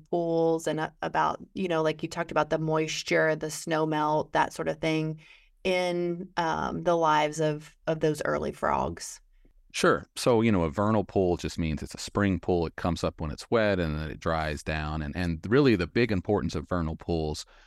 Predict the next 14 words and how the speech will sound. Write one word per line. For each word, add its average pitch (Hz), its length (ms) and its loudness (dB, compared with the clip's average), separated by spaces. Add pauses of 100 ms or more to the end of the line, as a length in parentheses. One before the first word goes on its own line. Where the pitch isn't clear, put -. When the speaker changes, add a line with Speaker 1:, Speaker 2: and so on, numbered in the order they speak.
(360)
Speaker 2:
are 101 180 4
that 90 140 0
they're 78 100 -2
fishless. - 720 -2 (640)
And 90 80 -2
so 98 220 2
a - 20 4
lot 101 340 4
of, 95 380 2
uh, 85 240 -2
a 87 80 -2
lot 87 240 2
of 87 80 -2
frogs, 82 720 0